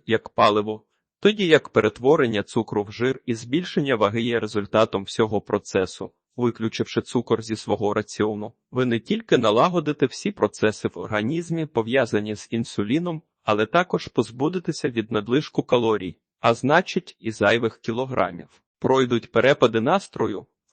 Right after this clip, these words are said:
Коли ви заміните цукровмісні продукти на корисні жири, ваш настрій перестане впадати в крайнощі і скакати від помилкової ейфорії до пригніченого стану. Воно нарешті стане рівним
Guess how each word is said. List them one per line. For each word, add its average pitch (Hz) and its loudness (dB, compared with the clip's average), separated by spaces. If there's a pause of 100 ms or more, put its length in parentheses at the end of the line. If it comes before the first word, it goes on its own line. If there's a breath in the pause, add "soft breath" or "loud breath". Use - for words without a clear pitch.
Коли 120 0
ви 123 2
заміните 139 0
цукровмісні 131 -2
продукти 123 0
на 117 0
корисні 151 -2
жири, 110 -2 (220)
ваш 113 2
настрій 107 0
перестане 117 0
впадати 123 2
в - -18
крайнощі 120 -2
і 120 -10
скакати 113 0
від 107 -6
помилкової 123 0
ейфорії 123 -2
до 107 0
пригніченого 120 -4
стану. 104 -2 (340)
Воно 117 0
нарешті 110 0
стане 107 0
рівним 151 -4